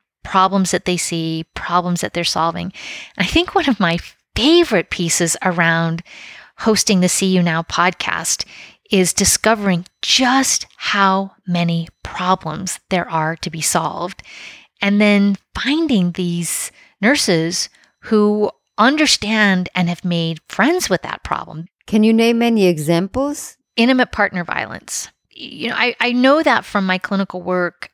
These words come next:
Speaker 1: in, working in the emergency department. I am meeting nurses who are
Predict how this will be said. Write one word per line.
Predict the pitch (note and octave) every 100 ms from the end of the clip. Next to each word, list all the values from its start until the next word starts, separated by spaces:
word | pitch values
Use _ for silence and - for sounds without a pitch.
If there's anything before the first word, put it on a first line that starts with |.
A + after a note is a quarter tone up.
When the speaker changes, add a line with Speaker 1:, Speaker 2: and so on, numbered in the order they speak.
| -
Speaker 1:
in, | F#3+ F#3
working | F#3+ F#3+ F#3
in | F3
the | E3+
emergency | D#3+ E3 E3+ - E3
department. | - E3+ - F#3 - -
I | - B3+ D4 D#4 D#4 C#4 - _
am | - G#3+
meeting | A3 A3+ A3 G3
nurses | F#3+ - F3 -
who | - G3 F#3+ F#3 -
are | F3+ F3 E3+ E3+